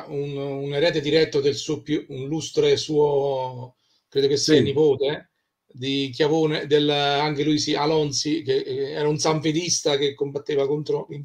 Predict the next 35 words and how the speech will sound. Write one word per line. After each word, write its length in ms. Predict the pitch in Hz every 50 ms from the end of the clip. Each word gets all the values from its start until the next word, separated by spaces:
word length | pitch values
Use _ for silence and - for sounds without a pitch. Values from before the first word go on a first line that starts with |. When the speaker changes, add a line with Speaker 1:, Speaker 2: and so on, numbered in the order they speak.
| 151 135 - _ _ - - -
Speaker 2:
Ma 160 | - 120 127
mo-, 220 | 135 143 143 131
Speaker 1:
contro 180 | 117 170 147 165
i 40 | 170
Speaker 2:
eh. 40 | 143 139
Speaker 1:
francesi. 600 | 156 156 127 123 165 160 139 123 - 139 156 - _ _ _ _ _ _ _
Speaker 2:
Sì. 380 | _ - 165 151 117 101 101 101 - _ _ _ _ _ _ _ _ _ - -
Speaker 1:
Quindi 280 | - 175 165 147 143
Speaker 2:
È 20 | 156
Speaker 1:
diciamo 280 | - 185 180 160 156
che 100 | 151 147
avevano 220 | 151 151 - 156 156
Speaker 2:
vero. 100 | 156 170
Speaker 1:
anche 160 | 170 160 160
queste 260 | 147 160 151 - 156
cose 220 | 143 165 156 135 139
di 100 | 151 139
famiglia, 580 | 143 147 156 165 156 135 127 139 151 156 151 139
eh. 140 | 127 117 - _ _ _ _ _
Speaker 2:
È 120 | - 160 170
nel 180 | 170 180 190
D 80 | 180 185 208 208 202
N 80 | 196 196
A. 340 | 185 165 143 120 104 104 - - _ _ _ _ _ _ _ _ _ _ _
Speaker 1:
Nel 240 | - 156 156 156 160
D 180 | 160 180 185 185
N 100 | 180 180
A 400 | 185 185 180 175 160 151 147 143
contro 260 | - 180 180 - 185
Speaker 2:
Eh. 40 | -
Speaker 1:
l'invasore. 720 | 175 170 165 156 170 165 - 160 156 143 131 120 117 117 - _ - - - - - - _
Speaker 2:
Eh, 140 | 165 156 139
esatto, 140 | 123 165 170
Speaker 1:
E 160 | 170 170 175 170
Speaker 2:
è 100 | 165